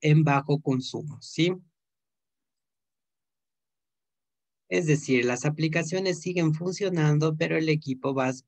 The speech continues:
va a estar como apagado, ¿sí? Listo, y por último le vamos dando color, ¿sí? Vamos pintando los iconos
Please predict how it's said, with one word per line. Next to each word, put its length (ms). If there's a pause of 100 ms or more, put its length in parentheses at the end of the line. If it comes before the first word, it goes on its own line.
va 40
a 20
estar 280
como 340
apagado, 720
¿sí? 320 (3000)
Listo, 360
y 120
por 180
último 380
le 100
vamos 300
dando 320
color, 420
¿sí? 260
Vamos 300
pintando 440
los 200
iconos 540